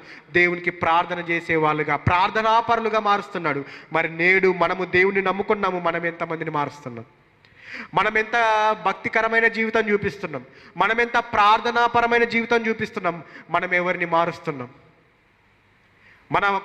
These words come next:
భక్తికరమైన జీవితము, భక్తిపరమైన జీవితము ఎవరికైనా మాదిరిగా ఉందా? లేకపోతే మనల్ని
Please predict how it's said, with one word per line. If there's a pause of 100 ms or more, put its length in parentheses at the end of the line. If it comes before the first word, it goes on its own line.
(140)
భక్తికరమైన
జీవితము,
భక్తిపరమైన
జీవితము (300)
ఎవరికైనా
మాదిరిగా
ఉందా? (520)
లేకపోతే
మనల్ని